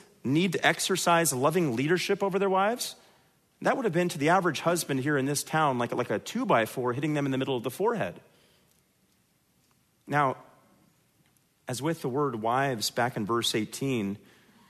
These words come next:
we worked through that last week. When we come to this word husbands in, in verse nineteen, that word andres can re-, refer either to a male as opposed to a female. We see it used that way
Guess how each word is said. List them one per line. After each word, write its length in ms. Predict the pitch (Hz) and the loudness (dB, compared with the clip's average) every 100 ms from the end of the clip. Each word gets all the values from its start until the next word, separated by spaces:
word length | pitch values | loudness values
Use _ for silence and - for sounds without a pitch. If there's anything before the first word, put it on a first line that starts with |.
| _ _ _ _ _ - | _ _ _ _ _ -8
we 80 | 120 | -4
worked 240 | 123 120 | -4 -6
through 140 | - 113 | -4 0
that 160 | 120 | 2
last 380 | 104 123 131 - | 2 2 0 -4
week. 280 | 107 104 - - _ _ _ _ | -4 -4 -6 -20 _ _ _ _
When 100 | 139 | -4
we 60 | 139 | 0
come 160 | 208 | 0
to 60 | 190 | 0
this 160 | 143 | -2
word 200 | 151 147 | 0 0
husbands 640 | 104 160 175 143 117 107 104 | 0 0 0 0 -2 -2 -2
in, 120 | 117 | -4
in 200 | 127 110 | -4 -2
verse 300 | 127 147 - | -2 -2 -2
nineteen, 480 | 135 120 - 156 131 | -2 -2 -4 -2 0
that 160 | 143 | -2
word 200 | 135 131 - | 0 -2 2
andres 840 | 139 160 143 113 98 - - - - _ _ _ _ _ | 2 2 0 -2 0 -2 -4 -8 -16 _ _ _ _ _
can 220 | - 143 | -4 -2
re-, 120 | 131 151 | 0 -4
refer 420 | 151 147 - 185 165 | -2 -2 0 0 0
either 380 | 170 185 185 156 | -2 0 0 0
to 400 | - 147 135 - - | 0 0 0 -4 -6
a 60 | 147 | -2
male 420 | 139 147 113 180 - - - | 2 4 2 0 -6 -10 -4
as 100 | 123 | -2
opposed 280 | 143 127 | 0 -2
to 80 | 131 | 0
a 60 | 113 | -4
female. 440 | - 151 117 110 | 0 0 2 0
We 100 | 135 | 0
see 200 | 120 156 | -2 -2
it 80 | 139 | -2
used 260 | 135 131 110 | -2 -2 4
that 240 | 131 - | 4 4
way 280 | 120 110 | 2 0